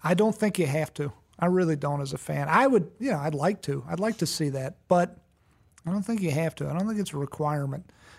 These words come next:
because this show is its own thing. It stands on its own more than I ever thought it would. And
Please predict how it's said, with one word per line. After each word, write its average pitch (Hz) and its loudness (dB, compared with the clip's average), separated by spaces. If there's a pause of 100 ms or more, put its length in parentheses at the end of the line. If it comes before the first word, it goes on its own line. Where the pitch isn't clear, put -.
(100)
because 165 2
this 185 4
show 170 2
is 156 -2
its 147 -6
own 175 2
thing. 160 -2
It 143 -6
stands 160 -4
on 156 0
its 151 -6
own 151 0 (840)
more 185 6
than 185 4
I 170 2
ever 180 4
thought 175 2
it 151 0
would. 156 0 (1120)
And 156 0